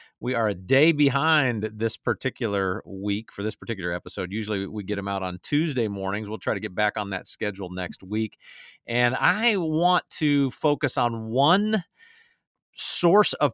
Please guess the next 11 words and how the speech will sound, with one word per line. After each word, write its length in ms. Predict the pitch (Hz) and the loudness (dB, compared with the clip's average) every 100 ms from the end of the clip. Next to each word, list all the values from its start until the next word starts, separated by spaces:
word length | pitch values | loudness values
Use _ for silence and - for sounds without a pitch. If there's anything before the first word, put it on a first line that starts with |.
| - | 2
power 800 | - 147 139 110 98 90 101 107 | 4 6 6 4 4 2 2 0
that, 160 | 107 | -2
if 100 | 101 | -2
you 180 | 107 147 | -2 0
will 520 | 151 147 143 139 135 - 131 | 4 4 6 4 0 -4 -4
understand 500 | 143 131 131 131 120 | -2 -2 0 0 -2
it 100 | - | -4
and 160 | 113 101 | -4 -4
embrace 720 | 98 90 107 104 110 104 - | -6 -6 -2 2 2 -2 -6
it, 180 | 92 - | -8 -8
will 500 | 110 98 98 92 92 | -6 -4 -2 -2 -4